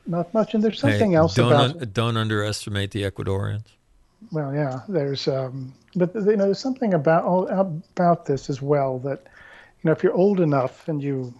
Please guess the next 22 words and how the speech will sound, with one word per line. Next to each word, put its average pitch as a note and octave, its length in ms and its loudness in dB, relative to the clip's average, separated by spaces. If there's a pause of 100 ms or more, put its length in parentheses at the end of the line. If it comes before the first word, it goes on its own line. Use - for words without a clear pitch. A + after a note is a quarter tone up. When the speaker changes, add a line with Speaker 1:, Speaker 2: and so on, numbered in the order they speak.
(400)
Speaker 1:
you D3 120 -10
know, C#3+ 260 -16 (160)
read C#3+ 220 4
enough C3+ 480 -4
that, D3+ 200 -4 (640)
uh, E3 220 -4 (260)
the, G3+ 160 -2
the F#3 160 2
Germans G#3+ 480 2
have D3 140 2
still B3 280 4
got D#3+ 280 2
the C#3 80 -2
mark D#3 340 0
of - 140 -10
Cain E3+ 340 -2
on B2 180 -10
them. F3 220 -12 (320)
Uh, D#3 80 -8
you F#3 120 -2
know, D3+ 80 -2
read D#3 640 4